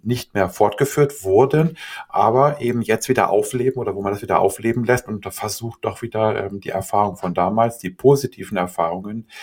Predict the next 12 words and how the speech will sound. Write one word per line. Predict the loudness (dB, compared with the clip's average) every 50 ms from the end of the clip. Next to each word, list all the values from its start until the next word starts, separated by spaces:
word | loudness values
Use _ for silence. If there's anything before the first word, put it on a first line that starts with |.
| -18 -20 -14 _
wieder | -6 0 2 2 2
entsprechend | 2 -2 -2 -4 -4 -2 -2 -2 -2
umzusetzen. | -2 -2 -2 -6 -8 -8 -8 -10 -12 -12 -14 -16 -16 -16 -18 _
Aber | -8 -2 2 4 4 4 2 -2 -8 _ _ -6
was | -6 -6 -6 -6
Luca | -10 -2 -2 0
sagte, | 2 4 2 2 2 2 0 0 0 0 -8 -16 -20 -20 -20 -20 -20 _ _ -4
ähm, | -2 -2 -2 -2 -4 -4 -6 -8 -12 _ _ _ _ _ _ _
"Ah, | -4 0 0 2 2 0 -4 -6 _
jetzt | -8 -8 -8
verstehe | -10 -10 -8 -8 -6 -2 0 2 2 2 2
ich, | 0 -2 -6 -16